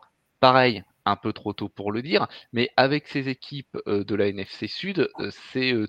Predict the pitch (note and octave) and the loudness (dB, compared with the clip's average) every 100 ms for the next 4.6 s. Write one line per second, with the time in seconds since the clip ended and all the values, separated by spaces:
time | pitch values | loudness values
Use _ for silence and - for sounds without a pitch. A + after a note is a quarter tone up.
0 | _ - C3 C#3+ D3 - A#2+ C3 C#3 - | _ -12 -8 -4 -4 -2 0 2 0 -8
1 | - C3+ - D3 - B2 - B2 - F3 | -16 -14 -6 -4 -4 -10 -14 -16 -6 -4
2 | A3 _ _ _ - G#2 G#2 G2+ G2+ G2 | -4 _ _ _ 0 4 6 6 4 4
3 | G#2+ - D3 D#3 C3 G#2+ - A#2 A#2 A2 | 2 2 2 4 2 0 -2 -8 -8 -8
4 | B2+ D3+ D#3 C3+ G#2 G2 | -2 0 2 2 2 0